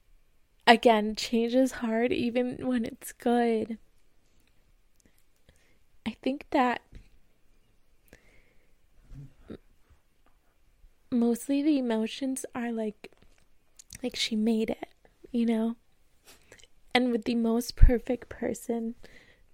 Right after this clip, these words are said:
for her. And I know their story, and, you know, I was there for all of it. And it really is, like, meant to be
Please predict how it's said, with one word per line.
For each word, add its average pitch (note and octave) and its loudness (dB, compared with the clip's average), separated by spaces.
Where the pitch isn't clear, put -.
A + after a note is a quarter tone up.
for A#3 2
her. A3+ -6
And B3 2
I B3 4
know A#3+ 2
their D4 0
story, A#3+ 0
and, G#3+ -2
you A#3 -4
know, A#3 0
I A#3+ 2
was A#3+ 2
there B3+ 2
for - -6
all A3+ -8
of A3+ -6
it. A3+ -6
And A#3 -6
it - -6
really C#4+ 0
is, B3 -2
like, A#3+ -2
meant A#3 -2
to B3+ -2
be B2+ -4